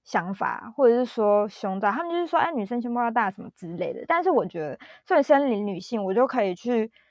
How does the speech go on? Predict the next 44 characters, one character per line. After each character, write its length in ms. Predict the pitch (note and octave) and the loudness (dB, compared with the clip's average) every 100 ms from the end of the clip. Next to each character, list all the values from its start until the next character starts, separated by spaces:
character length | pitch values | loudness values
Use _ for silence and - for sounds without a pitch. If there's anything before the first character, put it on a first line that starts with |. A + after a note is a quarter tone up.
| _ _ _ | _ _ _
同 340 | - A#3+ G3 A3 | 2 4 4 2
理， 140 | G#3 | 0
就 80 | A3+ | -2
是 180 | B3+ A#3 | 0 2
有， 320 | F3+ D3 - _ _ _ - - - - - | 2 0 -10 _ _ _ -20 -18 -18 -18 -10
有 180 | G3+ | -8
胸 380 | F#3+ - G3 G3 | -6 -2 -2 0
部、 420 | G#3 F#3+ - - _ | 0 0 -2 -12 _
有 180 | F3+ F3 | -6 0
月 220 | A#3 G#3 | 2 2
经 320 | - F3 F3+ | -2 -10 -10
的 160 | - - | -10 -12
人， 320 | - G2+ A#3 _ _ _ _ - | -10 -12 -14 _ _ _ _ -6
他 260 | B3 A3 | 0 2
们 540 | G#3 F#3 E3+ A3 A3 G3+ _ _ _ _ _ _ _ _ _ | 2 -2 -4 -14 -18 -20 _ _ _ _ _ _ _ _ _
的 540 | - G3 D3 G#2+ E2+ - _ _ | 2 2 2 -6 -12 -20 _ _
状 240 | B3 G3 | -2 0
态 220 | A3 G3+ | -2 -2
到 180 | F3+ G3 | 2 0
底 60 | F3 | 0
是 140 | G3+ | -8
怎 120 | F#3 | -12
么 80 | - | -14
样。 340 | - G#3 A#3 A#3+ | -4 -4 -4 -4
就 140 | F4 | 2
我 140 | C#4+ G3+ | 4 2
觉 120 | G#3 | 0
得 100 | G#3 | -2
我 100 | F3 | 0
对 220 | B3 G#3 | 0 0
于 60 | G3 | 0
生 340 | - - F#3 | -6 -10 -8
命， 380 | F#3 F#3+ - A#3 | -8 -10 -14 -8
就 100 | F4 | -4
一 140 | F#4+ | -2
些， 400 | F4+ D#4+ C#4 C#4 D4 - _ _ _ _ _ _ _ _ _ _ _ _ _ _ _ | 0 4 6 4 0 -12 _ _ _ _ _ _ _ _ _ _ _ _ _ _ _
就 120 | A4+ | 6
一 140 | G4+ | 6
些 120 | G4+ F#4 | 6 4
生 300 | - D4+ D#4+ | 4 2 2
命 160 | D4+ | -2
上 160 | E4+ D4+ | 0 2
面 140 | |
的 60 | C#4+ | 0